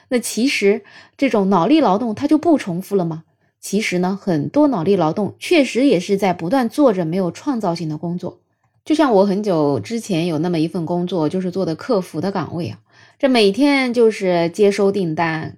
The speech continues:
给人家安排发货，跟客户说着各种各样子同样的这种话术，其实真的就是睁开眼你就知道你这一天要做什么样的事儿。虽然是看起来好像是用脑子，但是它真的也是一个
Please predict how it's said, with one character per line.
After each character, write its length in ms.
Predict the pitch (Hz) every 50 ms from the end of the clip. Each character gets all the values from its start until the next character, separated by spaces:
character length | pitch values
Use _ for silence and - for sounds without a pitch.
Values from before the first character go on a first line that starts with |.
| _ _ -
给 80 | 180
人 100 | 160 156
家 80 | 180 180
安 180 | - 185 185
排 180 | 190 180 170 160
发 240 | - - 175 175 175
货， 320 | 175 202 170 151 147 - - - - - - _ -
跟 160 | - 226 240
客 160 | - 277 262
户 100 | 233 220
说 160 | 220 240 233 220
着 140 | 233 226
各 320 | 214 220 269 262 233 214 202
种 260 | 202 175 156 147 156
各 160 | 151 208 202
样 240 | 196 196 175 165 160
子 300 | 151 - 151 151 147 151
同 220 | - - 185 156 175
样 200 | 233 240 226 208
的 120 | 185 170
这 100 | 180 202
种 160 | 185 156 147
话 260 | 170 - - 196 160 156
术， 440 | 170 - - - 196 143 95 - - _ _ _ _ _
其 240 | - - - 240 285
实 220 | 320 - 240 247
真 160 | 240 - 285
的 80 | 285 269
就 100 | 269 262
是 60 | 240
睁 220 | 240 - 330 330 330
开 160 | 339 330 311
眼 200 | 240 180 165 156
你 60 | 156
就 100 | 170 180
知 140 | 180 190 202
道 120 | 202 180
你 60 | 165 156
这 100 | - 196
一 140 | 190 160 170
天 180 | 170 - 185 180
要 140 | 185 175
做 180 | 170 - 185 170
什 140 | 175 - 160
么 80 | 143
样 120 | 170 175 170
的 120 | 156 175
事 140 | - - 175
儿。 80 | - - _ _
虽 140 | - 349 349
然 180 | 294 254 269
是 100 | 262 254
看 240 | 247 - 269 294 226
起 120 | 208 220 185
来 100 | - 185
好 80 | 170
像 100 | 151 170
是 140 | 190 220 208
用 180 | 202 220 208 190
脑 200 | 180 - - 160
子， 180 | - 170 - _ -
但 140 | - 220 202
是 80 | 196
它 100 | 202 202
真 260 | 196 202 - 269 262
的 140 | 262 254 190
也 160 | 175 165 165
是 220 | 170 - - 214 202
一 100 | 180 180
个 180 | 185 190 -